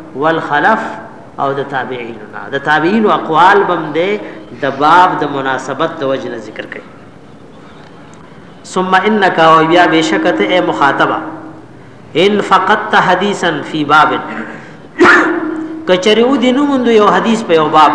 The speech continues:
کې، نو فذالک عن تکریر، دا د وجه د تکرار د دې حدیث نه، اسقطه، زه دې ساقطو ما. که یو،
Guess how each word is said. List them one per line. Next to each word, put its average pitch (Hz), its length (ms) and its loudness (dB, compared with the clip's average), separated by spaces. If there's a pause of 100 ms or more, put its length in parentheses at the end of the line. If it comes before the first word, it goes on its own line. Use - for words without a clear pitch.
کې، 156 100 -6 (1800)
نو 156 80 -2
فذالک 202 640 2
عن 170 580 4
تکریر، 180 460 0 (880)
دا 175 160 6 (160)
د 196 40 0 (120)
وجه 220 240 0
د 202 120 -4 (100)
تکرار 180 520 4 (100)
د 214 120 0
دې 202 100 2 (100)
حدیث 175 360 -6
نه، 160 100 -4 (120)
اسقطه، 160 720 -4
زه 170 160 -4
دې 160 120 0
ساقطو 131 540 -6 (100)
ما. 104 140 -14 (2500)
که 165 60 2
یو، 190 220 6